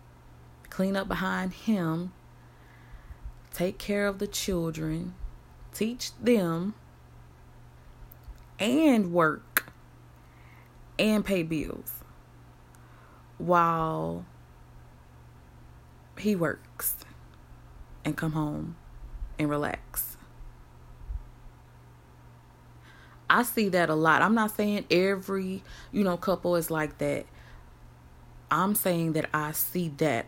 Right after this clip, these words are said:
a lot, and that's not fair, for one. This is why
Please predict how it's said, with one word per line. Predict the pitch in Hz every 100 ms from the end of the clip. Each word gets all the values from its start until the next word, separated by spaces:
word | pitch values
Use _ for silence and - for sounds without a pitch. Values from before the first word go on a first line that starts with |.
| -
a | 143
lot, | 143 139 143 147 110 - 151
and | 156 156
that's | 151 139 -
not | 170 143 -
fair, | - 185 175 165
for | - 143
one. | 147 147 143 165 208 - - - - - - - - - - - - - - - - - - - - - - - - - - - - - - - - - -
This | 165 180 180
is | 175
why | 170 160 160 160 156